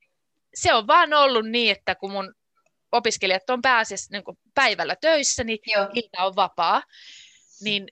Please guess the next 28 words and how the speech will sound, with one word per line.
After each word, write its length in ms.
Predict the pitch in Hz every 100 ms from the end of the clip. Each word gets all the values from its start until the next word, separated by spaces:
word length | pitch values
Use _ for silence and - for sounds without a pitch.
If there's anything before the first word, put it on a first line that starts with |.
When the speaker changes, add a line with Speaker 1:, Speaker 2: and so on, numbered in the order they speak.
| _
Speaker 1:
niin 120 | 214 208
sitten 380 | - - 190 - _ _ _ - -
kaikki 300 | 233 - 247
on 100 | 381
oikeastaan 400 | 349 - 262 254
halunnut 560 | 294 254 190 175 170 -
illalla. 520 | 165 165 165 185 269 - -
Ja 260 | 214 220 - _ _ _ _ -
kyllä 140 | 285
se 80 | 403
oikeastaan 380 | 403 392 339 320
mullekin 360 | 370 339 254
sopii 640 | 302 285 254 226 185 - _ _ _
aika 220 | 202 208 214
hyvin, 280 | 220 277
koska 220 | 262 - 226
mä, 160 | 226 -
mä 120 | 262
taas, 300 | 262 247 -
mulla 200 | 240 262
on 60 | 240
tosi 200 | 226 226
tärkeää, 300 | 269 285 254
että 80 | 214
mä 60 | 202
saan 220 | 208 214
nukkua 460 | 262 - - 180 185
aamulla 300 | 180 165